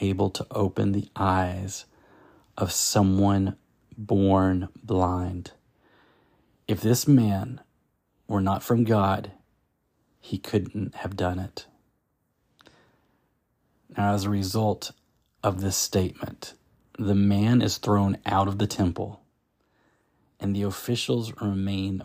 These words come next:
blind to the truth of who Jesus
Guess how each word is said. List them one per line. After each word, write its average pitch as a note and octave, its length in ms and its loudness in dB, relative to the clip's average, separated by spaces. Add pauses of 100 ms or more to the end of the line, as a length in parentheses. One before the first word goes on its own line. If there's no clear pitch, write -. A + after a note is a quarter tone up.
blind F#2 960 -6 (800)
to - 120 -6
the F#2 120 -4
truth - 680 -8 (680)
of F2+ 140 -6 (160)
who G#2+ 220 -4
Jesus F#2 640 -8